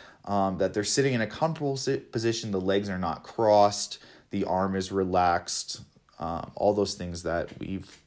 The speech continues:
we've come to learn with, with taking blood pressure. So before we even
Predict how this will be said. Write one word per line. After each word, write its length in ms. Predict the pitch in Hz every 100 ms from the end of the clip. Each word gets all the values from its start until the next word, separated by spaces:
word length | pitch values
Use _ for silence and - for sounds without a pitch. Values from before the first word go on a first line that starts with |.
| -
we've 220 | 87 87
come 160 | - 92
to 80 |
learn 280 | 82 82 85
with, 280 | 80 80 - -
with 100 | -
taking 320 | - - 78
blood 220 | 69 -
pressure. 400 | - - - - - - _ _ _ _ _ - - - - -
So 220 | - 139
before 320 | 131 139 165
we 120 | 170 170
even 320 | 156 151